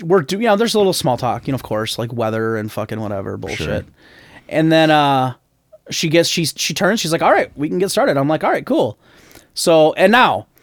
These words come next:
Speaker 1: that morning, I'd been pounding the Gatorades
Speaker 2: Mm-hmm.
Speaker 1: 'cause I knew I was doing the drug screen.
Speaker 2: Yeah.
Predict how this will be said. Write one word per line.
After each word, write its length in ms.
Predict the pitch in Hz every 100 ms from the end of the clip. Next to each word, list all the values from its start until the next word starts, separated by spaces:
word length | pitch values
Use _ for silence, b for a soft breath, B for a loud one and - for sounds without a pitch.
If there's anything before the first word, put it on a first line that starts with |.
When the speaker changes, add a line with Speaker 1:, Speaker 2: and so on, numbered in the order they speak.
| b b
Speaker 1:
that 200 | 180 269
morning, 340 | 214 254 214 165
I'd 140 | 208
been 160 | 185 156
pounding 420 | - 175 170 147
the 60 | 127
Gatorades 560 | 131 117 82 62 - _
Speaker 2:
Mm-hmm. 260 | - 110 107
Speaker 1:
'cause 120 | 101
I 60 | 170
knew 160 | 220
I 60 | 214
was 100 | 131
doing 120 | 151
the 60 | 123
drug 180 | 170 139
screen. 320 | - 69 117
Speaker 2:
Yeah. 220 | - 147